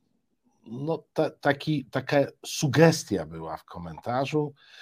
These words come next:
e, że no może ten Scholz to nie będzie chciał tych, e, reparacji, e, zrealizować, ale z opozycją niemiecką to być może się na ten temat, e, dogadamy.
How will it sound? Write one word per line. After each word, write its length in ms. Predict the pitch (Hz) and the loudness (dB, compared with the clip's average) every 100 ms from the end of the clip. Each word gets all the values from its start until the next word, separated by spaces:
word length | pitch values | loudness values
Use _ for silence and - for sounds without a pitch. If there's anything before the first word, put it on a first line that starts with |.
| - - - | -20 -16 -2
e, 160 | 110 | 0
że 180 | 95 120 | 4 4
no 100 | 127 | 6
może 300 | 139 143 143 | 6 4 2
ten 220 | 143 131 | 0 -2
Scholz 400 | 113 139 139 135 | -2 2 2 2
to 120 | - 117 | -2 0
nie 140 | 107 | 0
będzie 300 | 110 131 139 | 0 0 0
chciał 320 | 135 147 139 | -2 0 0
tych, 320 | 135 131 - | 0 -4 -4
e, 300 | 131 127 127 | -4 0 0
reparacji, 800 | 127 123 135 139 120 - 139 135 - - - - - | 0 0 2 0 0 -2 -2 -2 -6 -20 -20 -20 -6
e, 120 | 120 | 0
zrealizować, 760 | 120 135 135 123 139 143 139 - | 4 6 8 8 6 6 4 2
ale 640 | - 120 143 151 160 151 | -2 0 2 2 2 2
z 80 | 123 | 2
opozycją 640 | 120 127 107 139 - 131 | 0 -2 -2 -2 0 0
niemiecką 580 | 117 98 113 123 - 123 113 | 2 2 2 0 -2 -4 -4
to 60 | |
być 240 | 95 104 110 | -6 -8 -4
może 280 | 110 110 101 | -4 -2 -4
się 220 | 107 101 | -2 -2
na 160 | 98 | -2
ten 200 | - 98 | -4 -8
temat, 500 | - 101 98 98 _ _ _ _ - - - | -6 -6 -4 -8 _ _ _ _ -20 -16 -4
e, 560 | 98 95 95 98 98 | 0 4 6 6 6
dogadamy. 500 | 92 107 117 98 76 | 4 2 4 2 0